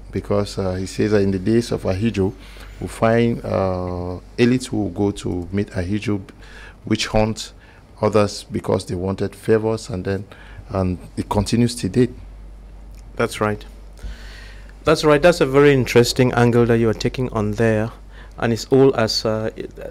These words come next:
Speaker 2: that, that story is as old as humanity itself.
Speaker 1: Mm.
Speaker 2: Okay, Judas Iscariot did the same thing,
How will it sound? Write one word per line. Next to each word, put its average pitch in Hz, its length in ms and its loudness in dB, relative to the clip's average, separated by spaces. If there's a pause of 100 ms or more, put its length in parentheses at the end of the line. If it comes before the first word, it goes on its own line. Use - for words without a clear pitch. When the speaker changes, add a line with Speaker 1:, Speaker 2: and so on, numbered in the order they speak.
Speaker 2:
that, 120 220 -2
that 135 140 6
story 120 520 0 (400)
is - 140 -6
as 110 240 0
old 127 360 4
as 101 220 -2
humanity 110 560 -2
itself. - 580 -8
Speaker 1:
Mm. 110 120 0
Speaker 2:
Okay, 107 300 -4 (120)
Judas 123 360 0
Iscariot 117 420 -4
did 107 100 -6
the 104 80 -6
same 104 180 -4
thing, 107 140 -8